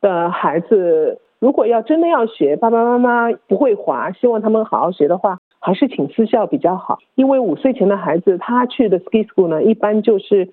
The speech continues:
属于 ski king 的那一部分。其实他们去的地方不多，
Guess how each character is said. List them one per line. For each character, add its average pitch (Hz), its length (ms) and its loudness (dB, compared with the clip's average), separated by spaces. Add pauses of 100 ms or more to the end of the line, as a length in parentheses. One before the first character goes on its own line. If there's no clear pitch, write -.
(140)
属 175 200 0
于 175 160 2
ski 233 340 -2
king 277 320 -2
的 202 120 0
那 180 180 0
一 147 80 -2
部 180 160 0
分。 160 280 -2 (360)
其 226 260 -2
实 214 540 0
他 - 140 -2
们 240 160 2
去 254 180 -2
的 220 120 2
地 226 100 -2
方 214 180 0
不 214 140 0
多， 185 260 2